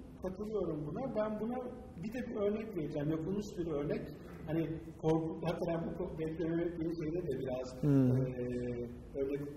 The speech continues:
Speaker 1: keşke emin değilim. E, Maçka iki numaralı park.
Speaker 2: Maçka, evet.
Speaker 1: Maçka iki numaralı parkı aslında İstanbul'un iki tane Central Park'ından biri. Bir tanesi Gülhane'dir. Bir tanesi Maçka iki numaralı parkı.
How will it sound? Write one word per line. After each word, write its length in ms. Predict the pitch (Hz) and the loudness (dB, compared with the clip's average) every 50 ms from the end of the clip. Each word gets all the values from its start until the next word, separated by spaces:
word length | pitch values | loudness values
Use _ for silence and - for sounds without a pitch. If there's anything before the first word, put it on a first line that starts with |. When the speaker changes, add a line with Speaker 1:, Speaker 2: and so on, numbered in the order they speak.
| - - | -8 -6
Speaker 1:
keşke 560 | 151 - - - 156 151 170 156 156 165 156 147 | -4 -4 -2 0 0 2 2 2 0 0 -2 0
emin 260 | 151 151 156 - - | 0 0 0 -2 -2
değilim. 320 | 165 143 123 - - - - - - - - - - - - | -2 -2 -2 -2 -2 -4 -4 -8 -10 -10 -12 -12 -12 -10 -6
E, 60 | 170 147 147 143 147 143 143 143 143 170 | -4 -2 2 2 2 2 0 -2 -2 0
Maçka 340 | 196 247 302 - - - 220 | 0 0 0 0 -2 -2 -2
iki 240 | 233 226 - - 226 | -2 -2 -2 -2 0
numaralı 360 | 175 156 143 147 - 196 - | 0 0 0 0 0 -2 -2
park. 260 | 143 131 120 120 - | -2 -2 -2 0 6
Speaker 2:
Maçka, 340 | 139 139 131 - - - 120 - 135 | 8 8 8 8 6 0 -2 2 2
evet. 300 | 139 131 135 - - - - - 127 127 - - - - - - - - - - - - - - | 4 2 2 0 -4 -10 -12 -10 -10 -10 -10 -10 -10 -12 -12 -12 -14 -14 -14 -14 -16 -14 -8 -2
Speaker 1:
Maçka 300 | 269 330 349 359 339 - | 0 0 0 0 -2 -4
iki 180 | - 233 233 277 240 | -4 -4 -4 -4 -2
numaralı 380 | 208 170 147 143 143 143 - - | -2 0 0 0 0 0 0 -2
parkı 380 | - - 170 143 - - 247 - - 143 | -2 -2 -2 -2 -2 -4 -6 -4 -2 -2
aslında 400 | - - - 123 - - - 202 240 240 - - - - - - - - - - - | -2 -2 -4 -6 -6 -6 -4 -4 -4 -4 -6 -8 -10 -12 -12 -14 -14 -14 -14 -8 -6
İstanbul'un 680 | 190 190 190 - - 294 262 226 180 147 165 202 - - - | -6 -6 -4 -4 -4 -4 -4 -2 -2 -2 0 0 -2 -2 -4
iki 220 | - - 165 - | -4 -4 -4 -2
tane 180 | - 185 185 - - - | 0 0 0 -2 -4 -4
Central 340 | 226 220 214 190 170 147 143 | -4 -2 -2 -2 -4 -4 -4
Park'ından 540 | 139 135 135 135 135 135 139 139 175 185 185 156 | -2 -2 -2 -2 -2 -2 -2 -2 -2 -2 -2 -4
biri. 200 | - - - - - - - - - - - - - - - - - - - - - - - - - | -4 -6 -8 -10 -12 -12 -14 -14 -14 -16 -14 -14 -14 -14 -14 -14 -14 -14 -16 -16 -16 -16 -12 -8 -6
Bir 120 | 156 123 - | -4 -2 0
tanesi 300 | 127 147 143 - - 180 165 | 0 0 0 -2 -2 -2 0
Gülhane'dir. 580 | 175 151 143 131 117 113 110 - - 208 240 240 208 - - - - - - - - - - - - - - - - - - - - - - - - - | 2 2 2 0 -2 -2 -4 -4 -4 -6 -6 -6 -8 -10 -12 -12 -14 -14 -14 -16 -16 -16 -16 -16 -16 -16 -16 -16 -16 -16 -16 -16 -16 -16 -16 -12 -4 -2
Bir 100 | 359 349 | 2 2
tanesi 300 | - 175 - - 139 240 | 4 4 2 2 0 0
Maçka 300 | 226 220 220 - - 170 | 0 0 0 -2 -2 -4
iki 180 | 143 - 147 127 123 | -4 -4 -6 -6 -6
numaralı 340 | 113 113 117 131 175 190 - | -6 -4 -4 -4 -4 -4 -4
parkı. 280 | 135 120 113 110 - | -4 -4 -4 -6 -8